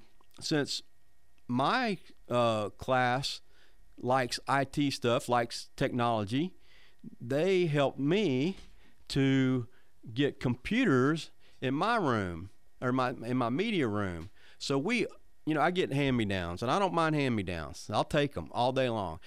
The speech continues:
Because when I first got to George Stone, I was grabbing chairs and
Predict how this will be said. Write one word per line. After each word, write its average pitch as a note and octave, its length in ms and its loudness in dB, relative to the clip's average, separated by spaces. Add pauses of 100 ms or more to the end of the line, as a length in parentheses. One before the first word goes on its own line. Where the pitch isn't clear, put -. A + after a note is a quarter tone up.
(100)
Because B2+ 200 0
when D3 100 4
I D#3 40 4
first G#3+ 280 2
got E3+ 160 4
to C#3+ 60 -4
George C#3 240 2
Stone, C3+ 240 2
I C#3 100 4
was C#3+ 160 0
grabbing A2+ 460 2 (680)
chairs C3 480 2
and G2+ 220 -2